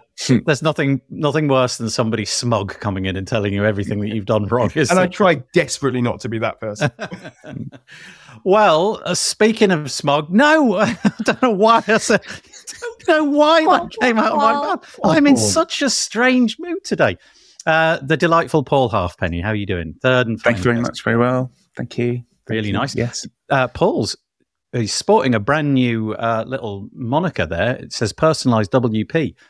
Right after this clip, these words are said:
Speaker 1: We'll get to that in a little bit,
Speaker 3: Yeah.
Speaker 1: but there's a new,
Speaker 3: Yeah.
Speaker 1: a new
Speaker 3: Yeah.
Speaker 1: product being launched. Um, Paul is the C T O of a WordPress agency called Filter and the founder of W,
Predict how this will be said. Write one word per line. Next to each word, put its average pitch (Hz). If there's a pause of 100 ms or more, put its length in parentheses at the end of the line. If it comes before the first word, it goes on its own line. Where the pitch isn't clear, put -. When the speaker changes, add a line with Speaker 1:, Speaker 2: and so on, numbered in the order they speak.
(140)
Speaker 1:
We'll 98
get -
to -
that - (100)
in 98
a 101
little 101
bit, 247
Speaker 3:
Yeah. -
Speaker 1:
but 82
there's 107
a 113
new, 120
Speaker 3:
Yeah. 90
Speaker 1:
a 117
new 123
Speaker 3:
Yeah. 240
Speaker 1:
product -
being 87
launched. 101 (400)
Um, 131 (340)
Paul 240 (300)
is 143
the 135
C 190
T 151
O 147
of 120
a 123
WordPress 127
agency 104
called 98
Filter 87 (320)
and 110
the 107
founder 123
of 101
W, 92